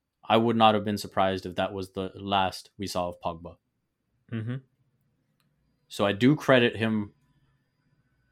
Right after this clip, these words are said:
Speaker 1: for being at that point, that breaking point where things could have gone one way or the other, and he was able to send it in a positive direction for both himself and the club.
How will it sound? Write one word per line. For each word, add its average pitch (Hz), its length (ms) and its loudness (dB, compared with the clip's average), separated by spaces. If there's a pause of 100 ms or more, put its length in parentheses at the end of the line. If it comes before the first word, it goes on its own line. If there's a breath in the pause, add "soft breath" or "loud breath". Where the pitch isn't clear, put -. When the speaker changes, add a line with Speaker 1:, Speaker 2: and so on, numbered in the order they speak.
(120)
Speaker 1:
for 98 720 -2
being 127 280 4
at 110 200 4
that 110 200 2
point, 110 300 0 (760)
that 98 180 0
breaking 107 360 0
point 104 340 -2
where 101 280 0
things 107 260 -4
could 107 120 -4
have 104 80 0
gone 101 240 2
one 104 220 -2
way 104 120 0
or 101 120 0
the 98 100 0
other, 110 360 2 (840)
and 101 180 -4
he 104 140 0
was 107 160 2
able 101 220 0
to 95 80 -4
send 98 260 -2
it 98 160 -4 (360)
in 98 100 -4
a 95 40 -4
positive 101 520 4
direction 98 420 -4
for 95 120 -8
both 95 240 -6
himself 104 460 0
and 98 200 -6
the 95 80 -6
club. 90 240 -10